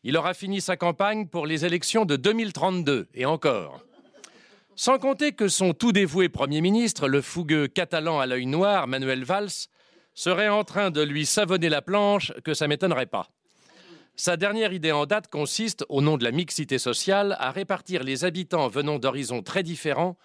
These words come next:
à part égale dans les logements collectifs. Bientôt, vous ne pourrez plus choisir votre quartier et votre appartement en fonction de vos goûts, mais en fonction de ce qui aura été déterminé par le gouvernement pour lutter contre la ghettoisation.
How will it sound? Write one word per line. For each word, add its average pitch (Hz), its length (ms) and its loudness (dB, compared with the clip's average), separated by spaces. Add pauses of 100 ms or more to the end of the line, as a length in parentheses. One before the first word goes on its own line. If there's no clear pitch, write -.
(320)
à 131 100 0
part 185 240 -2
égale 190 320 -2
dans 160 100 -6
les 143 120 -6
logements 170 340 -2
collectifs. 143 640 -2 (600)
Bientôt, 160 480 -2
vous 135 120 -6
ne 135 80 -8
pourrez 143 280 -2
plus 208 160 -4
choisir 170 360 0
votre 135 220 -8
quartier 160 420 -6
et 123 60 -2
votre 131 220 -6
appartement 135 560 -4
en 98 60 -6
fonction 113 360 -8
de 104 60 -4
vos 117 200 -2
goûts, 220 300 2 (400)
mais 190 240 0
en 147 100 -6
fonction 175 380 -6
de 175 100 -4
ce - 120 -6
qui 180 120 -2
aura 175 220 0
été 147 220 -6
déterminé 170 680 0
par 180 200 -4
le 175 100 -6
gouvernement 147 560 0
pour 156 180 -4
lutter 175 320 -2
contre 165 300 -4
la 135 120 0
ghettoisation. 151 880 0